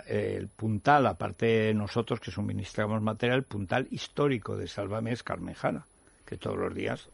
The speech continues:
a cuatro, ahí está Carmen Jara, Sálvame.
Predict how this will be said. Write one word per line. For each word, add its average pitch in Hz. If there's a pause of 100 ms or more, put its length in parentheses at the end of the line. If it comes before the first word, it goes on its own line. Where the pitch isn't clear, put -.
a -
cuatro, - (320)
ahí -
está -
Carmen 98
Jara, 110 (420)
Sálvame. 95